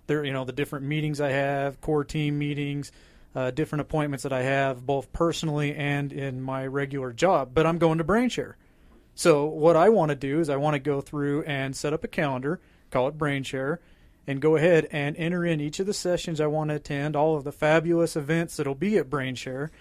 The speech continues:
and I can go and actually select the BrainShare calendar, see just what is scheduled for that week, but then I can just, I can select my overall calendar. That's one of the key advantages we have over Microsoft Outlook.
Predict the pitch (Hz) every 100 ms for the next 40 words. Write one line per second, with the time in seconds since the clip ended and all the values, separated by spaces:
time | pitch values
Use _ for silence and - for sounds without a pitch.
0 | - - - 165 160 151 - - 175 214
1 | 185 151 156 143 143 165 147 139 147 151
2 | - 143 - 160 160 147 165 180 170 151
3 | 135 139 127 127 147 - _ - 180 160
4 | 139 - 190 214 - 160 160 165 170 -
5 | 151 139 - 160 151 147 - 143 143 143
6 | 190 170 151 143 180 160 160 143 135 147
7 | - 165 139 143 - 156 151 147 151 147
8 | 151 202 202 147 120 117 - - - -
9 | 170 208 160 143 - 226 151 160 208 180
10 | 139 123 151 151 165 202 135 147 135 139
11 | 143 143 151 147 156 175 143 - -